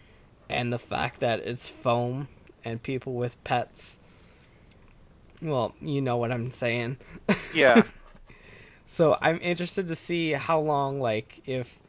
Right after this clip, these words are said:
Speaker 1: a, like, a kid has these, like, ninja power stars and they try to pull 'em out of the morpher and, like, it rips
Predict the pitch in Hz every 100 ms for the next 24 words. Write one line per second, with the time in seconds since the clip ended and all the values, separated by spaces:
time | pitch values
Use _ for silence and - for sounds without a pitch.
0 | - - - - 123 127 - 160 139 156
1 | 139 180 170 156 147 - 151 143 131 131
2 | 135 - 175 180 - 135 127 131 113 147
3 | 131 - 147 135 127 127 117 135 135 120
4 | 113 113 117 - 113 107 135 - - -